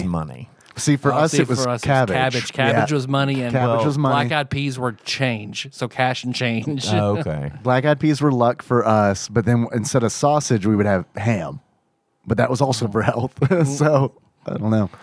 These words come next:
Speaker 2: But yeah, we still do that every year because that's, like, one of my favorite <laughs> fucking meals. I,
Speaker 1: Hey,
Speaker 2: I love
Speaker 1: if
Speaker 2: that
Speaker 1: you love it,
Speaker 2: combination.
Speaker 1: then
Speaker 2: Yeah,
Speaker 1: great,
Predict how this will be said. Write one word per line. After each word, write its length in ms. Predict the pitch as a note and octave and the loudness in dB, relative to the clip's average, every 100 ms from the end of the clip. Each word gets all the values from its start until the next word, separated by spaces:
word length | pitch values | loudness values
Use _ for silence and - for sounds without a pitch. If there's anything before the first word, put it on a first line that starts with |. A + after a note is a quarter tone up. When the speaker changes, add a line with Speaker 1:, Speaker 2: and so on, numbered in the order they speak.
| - - _ - | -20 -20 _ -6
Speaker 2:
But 100 | G#2 | -2
yeah, 140 | G2 F#2 | 0 2
we 140 | G#2 | 4
still 280 | G#2+ - F#2+ | 2 2 2
do 180 | E2 E2 | 2 -4
that 200 | D2+ D#2 | -2 -4
every 280 | D#2 C#2 D#2 | -6 -10 -12
year 260 | D#2 A#1 | -12 -14
because 300 | - F#2+ G#2+ | -8 2 4
that's, 200 | F2+ F#2 F#2 | 4 2 0
like, 220 | F2+ - - | 0 -2 -6
one 200 | F2+ E2+ | -2 -2
of 60 | |
my 100 | D2+ | -4
favorite 420 | - E2+ G#2 B2 - | -6 -4 0 0 0
<laughs> 0 | |
fucking 360 | B2 - A#2+ | -4 -2 -2
meals. 360 | F2+ F2+ D#3+ D#3+ | 0 0 0 0
I, 120 | G#2+ | 0
Speaker 1:
Hey, 80 | G#3+ | 2
Speaker 2:
I 100 | A2 | 0
love 400 | A2 F#3 A#2 G#2+ | 0 0 0 0
Speaker 1:
if 60 | D#3 | 0
Speaker 2:
that 100 | E3 | 2
Speaker 1:
you 100 | G#3 | 2
love 300 | A#2 D3 E3 | 2 2 2
it, 300 | D#3+ C3+ C#3 | 0 2 0
Speaker 2:
combination. 60 | C#3 | 0
Speaker 1:
then 140 | A#2+ | -2
Speaker 2:
Yeah, 40 | A2 | -2
Speaker 1:
great, 340 | A#2 D#3 D3 | 0 0 0